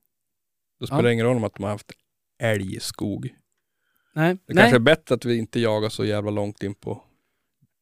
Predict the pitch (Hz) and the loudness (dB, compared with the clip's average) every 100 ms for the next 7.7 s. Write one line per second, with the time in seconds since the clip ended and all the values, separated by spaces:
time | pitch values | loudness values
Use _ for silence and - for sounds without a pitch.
0 | _ - 170 151 - - _ _ _ _ | _ -8 -8 -8 -14 -20 _ _ _ _
1 | 160 208 208 175 190 170 - 233 127 - | 0 2 4 2 2 0 0 0 0 -4
2 | 147 190 180 151 151 196 185 170 160 143 | 2 4 4 0 2 2 2 0 -2 -2
3 | - 143 - 139 139 165 - 101 139 127 | 0 0 2 0 2 0 -4 -4 -4 0
4 | 170 180 147 127 143 135 143 135 143 151 | 2 4 2 0 -6 -2 0 0 0 0
5 | 151 147 147 143 139 - _ _ _ _ | 2 2 2 0 -2 -6 _ _ _ _
6 | _ 151 180 196 151 131 123 - 131 123 | _ 0 2 4 4 2 0 -2 -2 -2
7 | 123 127 117 123 127 123 | -4 -4 -2 0 0 -2